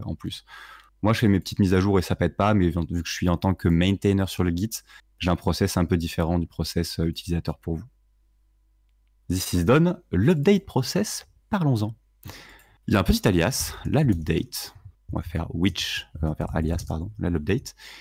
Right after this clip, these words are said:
qui va invoquer la Lubuntu update. Ok, mais que fait cette chose-là ? C'est jamais qu'un petit script qui va aller,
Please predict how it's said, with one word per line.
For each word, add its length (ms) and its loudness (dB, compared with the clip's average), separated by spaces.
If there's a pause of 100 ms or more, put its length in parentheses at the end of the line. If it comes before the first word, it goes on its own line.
(140)
qui 160 -2
va 100 6
invoquer 560 4 (140)
la 100 0
Lubuntu 640 0
update. 460 -6 (420)
Ok, 320 0
mais 120 0
que 160 -2
fait 140 0
cette 180 -2
chose-là ? 440 0 (720)
C'est 160 2
jamais 160 6
qu'un 140 2
petit 140 0
script 440 0 (240)
qui 180 0
va 240 4
aller, 580 4